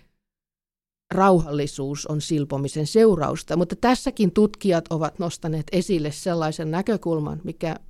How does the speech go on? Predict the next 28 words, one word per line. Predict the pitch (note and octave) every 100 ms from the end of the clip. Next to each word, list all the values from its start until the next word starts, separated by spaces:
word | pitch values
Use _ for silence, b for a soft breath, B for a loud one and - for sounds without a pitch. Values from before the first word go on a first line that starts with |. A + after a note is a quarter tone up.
| -
mielestäni | F3+ D#3+ D#3 - E3+ D#3
on | D#3+
todella | F#3+ F3 D#3 E3
tärkeä. | - G3 E3 - C#3 C#3+ - _ _ _ _ _ _ _
Johtuuko | G#3 A#3+ B3 - B3+ G3 D#3+ - _
tytön | G3+ G3+ E3 D3+ D3+ -
ja | F3
naisen | E3+ F#3+ G3 F3+ D#3
rauhallisuus | D#3+ E3+ F#3 F3 E3+ D#3 - D#3 -
ja | -
tasaisuus | G3 G3 G3 D#3+ D3+ D3+ D#3 -
siitä, | A3 A#3 D#3+
että | D#3 -
hänet | D3+ D#3 D#3
on | D3+ D#3+
silvottu, | - G#3+ G#3+ F3+ D3 - _ D3+ D3 b b b _ _
vai | G#3
johtuuko | A3+ A#3+ - A3+ A3
se | G3+ F#3+
siitä, | - A#3+ A#3+ A3 E3 D#3 b b b
että | F3 -
hän | F3+ G3+ G3
nyt | G3+ -
kantaa | G#3 G#3 G3+ F3
sisimmässään | D#3+ A3 G3 G3 D#3+ D3+ - E3+ D#3+
traumaa | F#3 F#3+ F#3+ F3+ D#3 D3+ -
ja | E3
pelkoa | E3+ F#3+ F3+ E3+ - D#3 C#3+